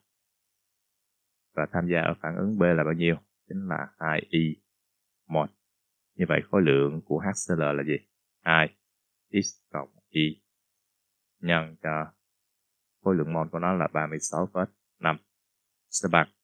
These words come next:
khối lượng dung dịch Y chính là M yêu cầu tìm ha,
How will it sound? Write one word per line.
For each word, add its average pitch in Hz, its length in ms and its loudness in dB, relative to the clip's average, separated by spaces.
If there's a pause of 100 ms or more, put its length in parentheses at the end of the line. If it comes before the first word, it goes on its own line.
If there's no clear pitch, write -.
(760)
khối 107 220 6
lượng 85 400 6
dung 90 240 2
dịch 80 200 2 (240)
Y 95 340 8 (480)
chính 98 140 -4
là 85 240 -2
M 80 140 -6 (580)
yêu 80 200 -8
cầu 69 300 -8 (120)
tìm 76 200 4 (440)
ha, - 240 -4